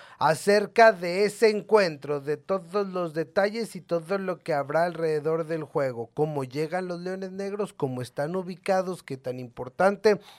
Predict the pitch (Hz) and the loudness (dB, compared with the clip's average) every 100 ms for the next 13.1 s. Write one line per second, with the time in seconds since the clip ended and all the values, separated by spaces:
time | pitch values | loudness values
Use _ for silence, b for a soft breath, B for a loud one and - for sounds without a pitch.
0 | B - 104 - 113 120 120 117 160 151 | B -12 -12 -12 -14 -10 -12 -6 -6 -6
1 | - 131 113 - 127 127 139 127 117 117 | -10 -12 -12 -14 -12 -10 -10 -10 -10 -10
2 | 117 - 135 135 131 151 175 190 214 208 | -12 -10 -8 -10 -6 -4 -2 2 2 0
3 | B B B _ 196 196 214 285 - 320 | B B B _ -2 4 10 10 10 6
4 | - 233 208 202 185 247 302 226 240 - | 8 6 6 2 4 8 8 8 0 2
5 | 214 - 202 - 269 302 - 233 226 220 | -2 0 -6 6 8 8 6 6 6 6
6 | 220 294 339 359 - - - 127 - - | 8 8 8 4 0 -12 -10 -10 -10 -18
7 | _ _ - 127 - 160 147 143 131 123 | _ _ -14 -12 -4 -4 -2 -6 -6 -12
8 | 98 131 135 113 113 117 127 170 180 B | -14 -10 -10 -10 -16 -12 -6 -6 -6 B
9 | B B B - 139 147 143 143 131 131 | B B B -8 -6 -4 -6 -6 -8 -8
10 | 127 151 156 156 160 156 160 143 175 170 | -4 -4 0 2 2 0 -4 2 6 6
11 | 160 160 - 139 139 156 165 151 139 135 | 4 0 -2 -6 -6 -8 -12 -8 -10 -8
12 | 135 143 147 147 135 139 127 123 120 113 | -8 -4 -4 -4 -4 -4 -4 -4 -8 -12